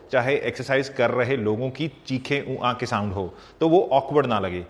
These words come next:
ना कि लोगों को एंटरटेन या मोटिवेट करने के लिए। उसके लिए आपको पर्सनल म्यूजिक यूज़ करना चाहिए अपनी प्रेफरेंस के हिसाब से। और हाँ, अगर जिम में म्यूजिक बहुत लाउड होगा, तो लोग अपनी पसंद का म्यूजिक भी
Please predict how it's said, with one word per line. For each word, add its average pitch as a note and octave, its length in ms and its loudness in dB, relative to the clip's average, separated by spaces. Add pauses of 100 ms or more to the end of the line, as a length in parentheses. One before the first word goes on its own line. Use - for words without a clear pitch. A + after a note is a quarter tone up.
(140)
ना C3 240 4
कि F3 180 -2
लोगों C3+ 320 2
को D#3 240 -2
एंटरटेन D3 380 0
या D3 100 0
मोटिवेट A2+ 300 0
करने F#2+ 240 -4
के F2 80 -10
लिए। F2+ 220 -6 (220)
उसके C#3+ 200 -2
लिए E3 100 6
आपको C#3+ 300 4
पर्सनल C3+ 720 0
म्यूजिक B2 540 -4 (140)
यूज़ D3 240 2
करना A2+ 160 0
चाहिए A#2 360 -2
अपनी F3+ 220 2
प्रेफरेंस A#2+ 280 0
के A2 80 -2
हिसाब F#2+ 240 -4
से। F#2 240 -8 (340)
और C3 140 6
हाँ, A#2+ 320 -2
अगर A#2 240 0 (360)
जिम D3+ 160 0
में G2 340 -6 (120)
म्यूजिक B2+ 460 0
बहुत A2+ 220 0
लाउड G#2+ 240 4
होगा, C#3 260 4
तो - 360 -8
लोग C#3+ 220 -2
अपनी C3 420 -4 (180)
पसंद C3 260 -2
का B2 180 2
म्यूजिक A2 320 -2
भी B2 180 -2